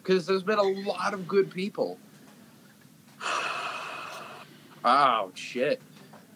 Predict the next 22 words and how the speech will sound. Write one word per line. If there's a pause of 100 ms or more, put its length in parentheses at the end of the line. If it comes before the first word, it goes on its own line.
(240)
I
mean,
I've
had
people
on.
I've
had
Dave
B.
Mitchell
from
the, (380)
uh,
Spider-Man
P
S
four
game,
played
the
Shocker.